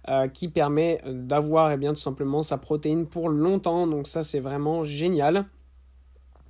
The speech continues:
En plus, vous avez différents goûts que vous pouvez choisir lors de l'achat. Biscuits crème, chocolat, fraise, noix de coco, vanille.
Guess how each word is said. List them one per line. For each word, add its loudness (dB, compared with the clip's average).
En 2
plus, 0
vous 0
avez 2
différents 0
goûts 2
que -4
vous -6
pouvez -2
choisir 0
lors 2
de 0
l'achat. 0
Biscuits -4
crème, 2
chocolat, 2
fraise, 0
noix 2
de -10
coco, -2
vanille. 2